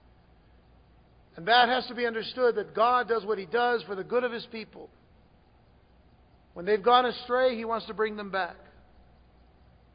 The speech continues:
He wants to get their attention. And so in the case of our text, Assyria is God's agent for its accomplishment. But the pride of Assyria and her king was found in his arrogant heart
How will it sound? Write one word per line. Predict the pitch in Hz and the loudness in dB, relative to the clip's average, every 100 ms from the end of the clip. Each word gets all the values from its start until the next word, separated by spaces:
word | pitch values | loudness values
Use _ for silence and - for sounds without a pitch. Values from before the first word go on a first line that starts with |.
| _ - - - - | _ -20 -20 -20 -18
He | 185 | 0
wants | 202 233 - | 4 4 4
to | 226 | -2
get | 220 233 | 0 4
their | 220 | 2
attention. | 220 226 196 - - - - _ _ _ _ _ _ _ _ _ _ _ _ _ | 2 0 -2 -8 -18 -20 -20 _ _ _ _ _ _ _ _ _ _ _ _ _
And | 165 | -10
so | 220 220 | 2 2
in | |
the | 208 | 2
case | 196 247 226 | 4 4 6
of | 233 | 2
our | 214 | 2
text, | - 240 - | 4 2 2
Assyria | 214 - 254 254 220 | -6 0 0 2 0
is | |
God's | 170 220 185 | 4 4 6
agent | 233 214 233 - | 2 2 -8 -4
for | 220 | -4
its | 202 | -4
accomplishment. | 214 220 233 208 196 - 175 - - - - - - - | -4 0 0 0 -8 -10 -18 -20 -20 -20 -20 -20 -20 -12
But | 185 | -8
the | - | -8
pride | - 247 269 | 6 10 10
of | 254 | 8
Assyria | 233 - 262 262 247 | 4 2 0 4 4
and | 208 | 2
her | |
king | 214 262 262 | -2 -4 -2
was | 226 - | -2 0
found | 240 254 262 | 2 4 2
in | 233 | -2
his | 220 180 | -4 0
arrogant | 226 226 208 170 | 2 2 -2 0
heart | 214 277 | 4 4